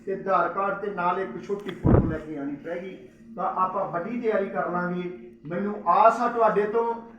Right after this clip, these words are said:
ਕਿ ਆਹ ਇਸ਼ਤਿਹਾਰ ਜਿਹੜਾ ਹੈਗਾ, ਇਹਦੀ ਫੋਟੋ ਖਿੱਚਣੀ ਆ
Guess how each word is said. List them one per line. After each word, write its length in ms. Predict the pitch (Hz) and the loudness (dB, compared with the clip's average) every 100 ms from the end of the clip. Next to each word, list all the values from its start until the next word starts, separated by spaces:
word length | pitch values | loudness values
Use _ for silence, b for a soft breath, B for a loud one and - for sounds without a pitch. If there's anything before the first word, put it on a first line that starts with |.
| - | -10
ਕਿ 180 | 220 226 196 | -2 0 4
ਆਹ 200 | 220 233 | 4 4
ਇਸ਼ਤਿਹਾਰ 420 | 220 220 170 190 | 4 2 2 2
ਜਿਹੜਾ 260 | 214 220 | 2 2
ਹੈਗਾ, 460 | 202 196 208 220 226 | 2 0 4 6 6
ਇਹਦੀ 380 | 214 202 220 - | 0 -6 -12 -8
ਫੋਟੋ 360 | 196 190 220 | -4 0 0
ਖਿੱਚਣੀ 520 | 214 185 175 196 233 247 | -2 -6 -10 -8 -6 -4
ਆ 300 | 254 247 | -4 -6